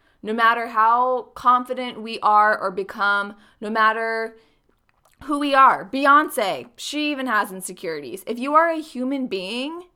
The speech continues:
trust me, you have insecurities. And I don't say that to try to point them out to you. I say that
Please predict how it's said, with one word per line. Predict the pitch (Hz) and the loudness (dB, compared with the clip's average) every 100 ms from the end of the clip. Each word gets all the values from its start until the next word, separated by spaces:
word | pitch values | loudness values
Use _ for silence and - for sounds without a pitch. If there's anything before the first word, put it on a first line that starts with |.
| _ _ _ _ | _ _ _ _
trust | - 220 220 | -4 -2 -2
me, | 156 110 - _ _ _ | -10 -16 -20 _ _ _
you | 220 233 | -8 -6
have | 247 247 226 226 | -4 2 2 2
insecurities. | 185 190 - 185 175 147 - - - - _ _ _ _ _ - | -4 -14 -14 -12 -12 -12 -16 -20 -20 -20 _ _ _ _ _ -2
And | 277 | 4
I | |
don't | 294 359 285 | 4 4 0
say | 254 240 | -2 0
that | 226 233 262 269 - | 4 4 4 -2 -12
to | 233 | -10
try | 233 202 | -4 -2
to | 190 | -4
point | 185 - 220 214 | -6 -6 -6 -6
them | 190 | 0
out | 240 - | 0 0
to | - | -6
you. | 185 180 | -8 -6
I | 196 | -8
say | 226 - 262 339 | -10 -8 -6 -6
that | 349 170 151 127 | -2 -2 -2 -6